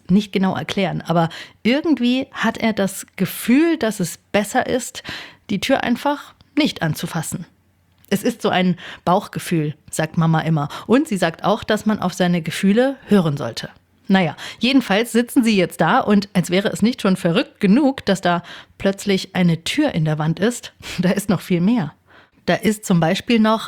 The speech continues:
eine kleine Leiter, die vom Boden bis zur Tür reicht. Denn die Tür ist direkt oberhalb der Fußleiste, also so ungefähr eine Handbreit über dem Boden. Außerdem stehen am Boden neben der Leiter Schuhe,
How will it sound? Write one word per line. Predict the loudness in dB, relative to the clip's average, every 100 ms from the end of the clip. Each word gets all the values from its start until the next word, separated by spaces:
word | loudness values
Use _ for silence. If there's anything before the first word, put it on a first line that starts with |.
| -6
eine | -2 0 2 0
kleine | 0 0 2 2
Leiter, | 2 0 -2 -6 -8 -2
die | 0 2
vom | 4 4
Boden | 4 2 2 0 0
bis | -4 -4
zur | -2 -2
Tür | 2 2 2
reicht. | -2 -6 -12 -6 0
Denn | 2 2
die | 2
Tür | 2 2 2 -2
ist | -6 -6 -10 -2
direkt | 0 0 -2 0
oberhalb | 2 2 0
der | -2 -2
Fußleiste, | -2 -2 -4 -6 -8 -8 -10 -16 -4
also | 0 2 0 -2 -8
so | 0 2
ungefähr | 4 4 4 2 2 2 0
eine | 0 0 2
Handbreit | 2 0 -2 -2 -2
über | 0 0
dem | 2 2
Boden. | 2 0 0 -6 _ _ _ _ _ _ _ -2
Außerdem | 0 2 0 2 0 -2
stehen | -4 0 2 4 2 2
am | 2
Boden | 4 4 2 2
neben | 2 2 2
der | 2 0
Leiter | 0 0 -2 -2 _ _
Schuhe, | -4 2 4 4